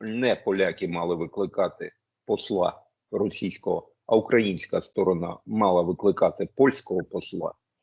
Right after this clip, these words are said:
задавати питання, а що це було? Маючи всі військові і політичні важелі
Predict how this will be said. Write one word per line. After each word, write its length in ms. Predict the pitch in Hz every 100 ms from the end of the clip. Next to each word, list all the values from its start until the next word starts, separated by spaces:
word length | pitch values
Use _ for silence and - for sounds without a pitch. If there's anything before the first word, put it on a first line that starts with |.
| _ _ -
задавати 480 | 98 120 123 120 110
питання, 400 | 87 98 90 101
а 40 |
що 180 | - 113
це 120 | -
було? 420 | 104 107 95 73 _ _ _ -
Маючи 480 | 123 117 92 -
всі 320 | 104 - 117 92
військові 500 | 95 - 101 85 87 -
і 140 | 127 107
політичні 1040 | 110 104 113 - 131 101 - 104 92 78 _ _ _ _ _ _ _ _ _ _ 104
важелі 840 | 104 139 101 - 117 104 104